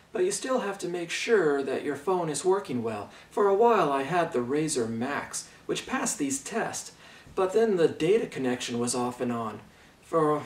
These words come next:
the mobile web would sometimes get really slow or have no service at all, which of course is unacceptable.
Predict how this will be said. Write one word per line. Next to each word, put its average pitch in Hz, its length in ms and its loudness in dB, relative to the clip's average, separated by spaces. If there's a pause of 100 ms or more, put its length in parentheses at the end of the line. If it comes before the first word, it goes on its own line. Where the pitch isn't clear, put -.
the 151 300 0
mobile 170 560 2
web 139 440 -2 (140)
would - 160 -6
sometimes 135 480 -4
get 123 200 -2
really 139 260 -2
slow 131 540 -2
or 110 140 -6
have 123 200 -6
no 127 140 2
service 127 500 -2
at 117 100 -4
all, 120 340 -4 (200)
which 120 200 2
of 147 140 -4
course 147 360 2
is 107 100 -4
unacceptable. 117 1080 -4